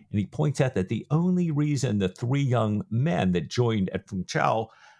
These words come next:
came on was because their fathers were highly influential.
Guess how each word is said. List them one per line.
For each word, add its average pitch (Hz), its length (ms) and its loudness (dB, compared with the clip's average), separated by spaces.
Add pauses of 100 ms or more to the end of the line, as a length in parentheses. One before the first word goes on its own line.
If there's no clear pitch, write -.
(220)
came 117 260 2
on 175 300 2
was 127 180 0
because 127 600 0
their 98 240 0
fathers 156 720 -4 (180)
were 92 140 -6
highly 110 760 -6 (240)
influential. 95 920 -2